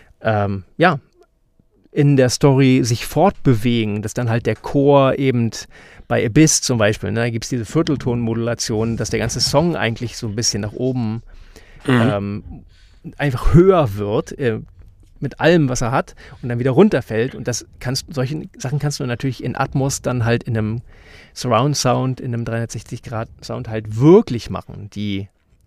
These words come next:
Speaker 1: die passieren dann halt wirklich. Und das ist
Speaker 2: Ja.
Speaker 1: natürlich, oder es gibt bei Anathema, dem finalen Stück, gibt's halt so eine Flamenco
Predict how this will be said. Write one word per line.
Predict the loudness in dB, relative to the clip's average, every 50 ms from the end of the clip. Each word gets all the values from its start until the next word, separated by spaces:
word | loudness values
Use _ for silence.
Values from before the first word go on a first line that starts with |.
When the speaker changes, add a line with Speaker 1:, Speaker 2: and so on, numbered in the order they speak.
| _ _ _ _ _
Speaker 1:
die | -10 -6 -4 -4 -4 -4 -4 0
passieren | 2 2 2 2 2 2 4 4
dann | 2 2 0
halt | 0 0 2
wirklich. | 4 4 4 4 0 -6 -12 -12 -18 -18 -14 -10
Und | -8 -4 0 0
das | 0 0
ist | 2 0
Speaker 2:
Ja. | 2 2
Speaker 1:
natürlich, | 0 -2 -4 -6 -8 -8 -12 -16 -16 -12 -6
oder | -4 -2 0 0
es | 0 0 -2
gibt | -4 -6 -6 -4
bei | -4 -2 -2 -2 -2 -2 -2 -4 -6 -6 -10
Anathema, | -10 -6 -4 -4 -4 -4 -4 -4 -4 -4 -4 -4 -6 -6
dem | -6 -8 -8
finalen | -8 -8 -8 -6 -6 -6
Stück, | -8 -8 -8 -8
gibt's | -8 -8 -6 -4
halt | -4 -4 -4
so | -6 -6
eine | -6 -6 -8
Flamenco | -8 -8 -8 -6 -4 -4 -4 -4 -2 -2 -2 -2 -2 -4